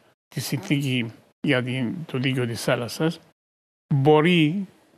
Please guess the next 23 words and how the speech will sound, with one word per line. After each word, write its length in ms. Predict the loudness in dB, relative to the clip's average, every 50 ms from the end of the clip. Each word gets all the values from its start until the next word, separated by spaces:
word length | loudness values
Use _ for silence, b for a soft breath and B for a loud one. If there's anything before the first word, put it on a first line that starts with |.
| _ _ _ _ _
το 120 | -2 -2
Διεθνές 460 | 0 0 -2 -2 0 2 2 2 2
Δικαστήριο 600 | 0 -2 -2 -2 -2 0 0 2 4 4 2 2 4
με 160 | 4 2 2
τη 120 | 2 0
συνένεσή 720 | -4 -4 -4 -2 0 2 4 4 2 2 0 -2 -4 -4
της 320 | -2 0 0 0 -2 -4 -8 b b b b b 0
να 160 | 0 0 0
προβεί 380 | 2 0 0 2 4 4 2
σε 580 | 2 2 0 2 4 6 6 6 4 4 2 -2 -6 _ _ _ _ _ _ _ _ _
εξέταση 880 | -10 -10 -8 -2 0 2 2 4 2 0 0 -2 -2 -2 0 -2 -4 -6 _ _ _ _ _ _
και 400 | _ -8 -2 0 2 2 4 4 4
να 100 | 4 2
αποφασίσει 600 | 2 0 -2 0 0 -2 0 0 -2 -2 0 0 0
επί 180 | 0 2 0
του 100 | 0 0
θέματος. 500 | 0 0 -2 -2 -2 -6 -10 -14 -20 _ _ _ _ _ _ _ _ -10
Όπως 280 | -4 0 2 2 2
έγινε, 360 | 4 2 4 4 4 4 4 2
για 280 | 2 0 0 0 0
παράδειγμα, 500 | 0 0 2 2 2 2 0 0 0 2
μεταξύ 460 | 2 2 2 0 -2 -2 -2 0 0
Νι-, 220 | 2 2 0 -2